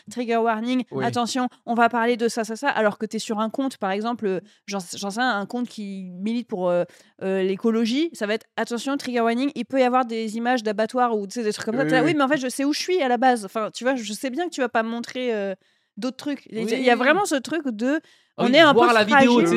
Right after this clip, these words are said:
Speaker 2: Oui, oui.
Speaker 3: tu sais, genre, peut-être faut cliquer pour voir la
Speaker 1: Oui.
Speaker 3: vidéo, tu sais, qui est sensible.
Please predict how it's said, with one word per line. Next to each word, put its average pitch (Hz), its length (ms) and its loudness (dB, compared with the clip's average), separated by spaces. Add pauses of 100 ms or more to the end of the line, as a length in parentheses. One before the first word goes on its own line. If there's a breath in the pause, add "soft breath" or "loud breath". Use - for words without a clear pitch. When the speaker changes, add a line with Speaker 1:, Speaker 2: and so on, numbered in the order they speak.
Speaker 2:
Oui, - 80 0
oui. 175 40 -6
Speaker 3:
tu - 60 -10 (260)
sais, 202 120 -8
genre, 185 120 0
peut-être 254 160 -8
faut 196 80 -12
cliquer 233 220 -8
pour 170 160 -8
voir 175 160 2
la 311 100 4
Speaker 1:
Oui. 302 60 0
Speaker 3:
vidéo, 196 260 -2
tu 202 40 -8
sais, 202 80 -8
qui 180 100 -10
est - 20 -4
sensible. 156 480 -12